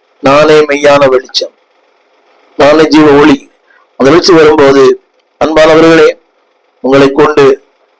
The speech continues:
அசாத்தியங்களை தேவன் செய்வார். ஆரம்பத்துல சொன்னேன், ஆரம்பத்துல, that the light will force in you,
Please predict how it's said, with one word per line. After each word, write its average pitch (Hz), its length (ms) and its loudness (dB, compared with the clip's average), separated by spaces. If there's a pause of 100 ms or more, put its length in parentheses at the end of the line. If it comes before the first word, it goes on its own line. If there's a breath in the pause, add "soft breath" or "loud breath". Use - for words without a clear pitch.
அசாத்தியங்களை 151 800 0
தேவன் 139 260 0
செய்வார். 113 420 -4 (320)
ஆரம்பத்துல 143 360 0
சொன்னேன், 123 500 -4 (1500)
ஆரம்பத்துல, 135 540 0 (580)
that 143 260 -2 (120)
the 139 100 2
light 147 300 0 (100)
will 139 160 0 (120)
force 160 320 0
in 127 180 -6
you, 104 40 -4